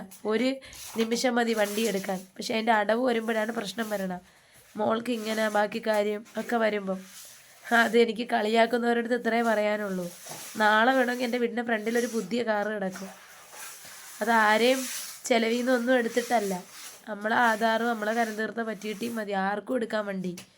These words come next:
ഇന്നൊരു വണ്ടിയൊന്നും ഈ രണ്ടായിരത്തി ഇരുപത്തഞ്ചിൽ ഒരു പുത്തരിയുള്ള കാര്യമല്ല, ഒരു പുതുമയും അല്ല.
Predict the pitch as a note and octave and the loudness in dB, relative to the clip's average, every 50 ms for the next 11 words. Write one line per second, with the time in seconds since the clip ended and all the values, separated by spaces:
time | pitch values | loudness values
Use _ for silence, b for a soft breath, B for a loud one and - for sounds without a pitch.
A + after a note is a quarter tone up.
0 | b b b b b b _ A3 G#3+ G#3+ A3+ A3 A#3+ B3 A#3+ A3+ G#3+ G#3+ G#3+ A#3 | b b b b b b _ -10 -6 -4 -2 -2 0 0 0 0 0 -2 -2 0
1 | A#3 A3+ A3+ A#3+ B3 A#3+ A#3+ A3+ A3 G3+ A3 A3 A3 A3 A#3 A#3 B3 A3+ A3+ A3 | 0 0 0 0 -2 0 0 -2 -2 -2 -2 -2 0 0 -2 -2 -2 -2 -2 -2
2 | G#3+ A#3 A#3 A3+ G3 A#3+ A#3 A#3 A#3 A#3 A3+ A3+ - - A#3 A3+ A#3 A#3+ A3+ A#3 | 0 -2 -2 -2 -2 -2 -2 -2 -2 -2 -4 -6 -4 -2 -2 0 0 0 2 4
3 | A#3+ A#3+ A#3 A3+ G#3+ G#3 A3 A3 G#3+ G3 F#3 F3+ F3 F3 E3+ B B B B B | 4 4 4 2 0 0 0 -2 -2 -2 -4 -4 -6 -8 -12 B B B B B
4 | _ - A3 A#3+ - - A#3 A#3 G#3 A3+ A3+ A#3 A3+ A#3+ C4+ E4+ E4 C4 G3+ F3 | _ -4 -2 -2 -2 -2 -2 -2 0 0 2 2 2 4 4 4 2 2 0 0